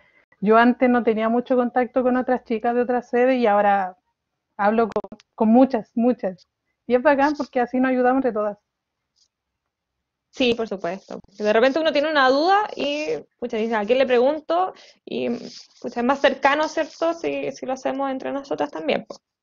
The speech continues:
Speaker 2: Para que no nos miren así como, "Ah, es que tú no sabes porque no, qué tonta tu pregunta".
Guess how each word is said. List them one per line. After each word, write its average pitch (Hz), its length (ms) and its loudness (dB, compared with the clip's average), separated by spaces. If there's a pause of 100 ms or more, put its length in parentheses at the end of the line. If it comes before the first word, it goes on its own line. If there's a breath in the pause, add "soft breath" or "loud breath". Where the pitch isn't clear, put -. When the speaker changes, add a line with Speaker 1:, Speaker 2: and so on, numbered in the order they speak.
Speaker 2:
Para 220 140 4
que 226 80 4
no 233 60 4
nos 240 100 6
miren 240 220 6
así 233 120 -2
como, 208 140 0
"Ah, 208 180 2
es 208 140 -8
que 208 80 0
tú 214 120 -2
no 220 120 -4
sabes 208 420 -2
porque - 220 -10
no, - 240 -10 (640 soft breath)
qué 233 100 6
tonta 233 220 6
tu 214 100 6
pregunta". 196 380 4